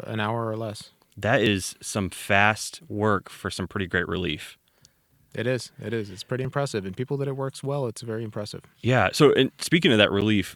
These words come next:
Speaker 2: when patients have had this, this procedure, this S P G block, what kind of result can patients expect from this, and, and how fast can they start to see that relief?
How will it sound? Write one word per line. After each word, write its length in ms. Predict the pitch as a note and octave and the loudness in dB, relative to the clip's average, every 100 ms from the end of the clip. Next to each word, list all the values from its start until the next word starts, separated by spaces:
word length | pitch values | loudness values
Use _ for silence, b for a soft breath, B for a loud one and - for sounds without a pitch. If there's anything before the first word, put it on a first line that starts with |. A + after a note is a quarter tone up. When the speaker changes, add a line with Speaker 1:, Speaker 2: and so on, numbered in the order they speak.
| _ _ | _ _
Speaker 2:
when 220 | G2 G#2+ | 0 2
patients 400 | F#2 D3 - G2 | 2 0 0 -2
have 160 | - F#2 | -2 -2
had 340 | - G#2+ G2+ | 0 0 0
this, 440 | F2+ F2 - - - | -2 -2 -4 -10 -12
this 220 | - G2 - | -6 -6 -6
procedure, 540 | - - G#2+ F#2+ F#2 | -10 -6 -4 -4 -4
this 180 | F2 - | -6 -6
S 140 | G2+ | -8
P 140 | - F#2+ | -4 -4
G 180 | F#2 F#2 | -2 -4
block, 380 | F#2 F2 - b b b b b | -4 -6 -8 b b b b b
what 320 | - G#2+ D#3 - _ _ _ | -2 2 2 0 _ _ _
kind 220 | - C3 | -4 0
of 120 | A#2+ | 0
result 440 | G2+ E2+ F#2+ A2 - | -2 0 0 0 -2
can 160 | G2+ | -8
patients 400 | F2 F#2+ - F#2 | -4 -4 -2 -4
expect 400 | E2+ - - G#2 | -6 -6 0 0
from 300 | - - F2 | 0 -6 -4
this, 400 | E2+ F2 - - F#2+ | -4 -6 -8 -8 -4
and, 260 | F#2 F2 E2 | -4 -2 -4
and 100 | F#2 | 0
how 160 | G2 | 0
fast 300 | - F#2+ - | 0 -2 -2
can 100 | G2 | -4
they 60 | F2+ | -4
start 240 | - F2 | -6 -8
to 40 | F#2 | -6
see 200 | - F#2 | -6 -4
that 260 | F2+ - | -4 -6
relief? 460 | G2 F#2+ F2 - | -4 -4 -4 -10